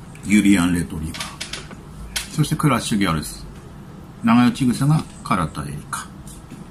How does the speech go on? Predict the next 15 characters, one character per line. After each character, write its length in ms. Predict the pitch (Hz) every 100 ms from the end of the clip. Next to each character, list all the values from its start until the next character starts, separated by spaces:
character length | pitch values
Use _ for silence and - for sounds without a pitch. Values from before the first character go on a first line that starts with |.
| - - - - -
ラ 140 | 135 160
イ 60 |
オ 80 | 151
ネ 100 | 143
ス・ 160 | - 135
ア 60 |
ス 100 | 127
カ 80 | 143
が 220 | 165 160 -
剛 160 | 123 110
力 220 | - -
彩 100 | -
芽。 180 | 104 - - - - - - - - - - -
い 40 |
や、 140 | -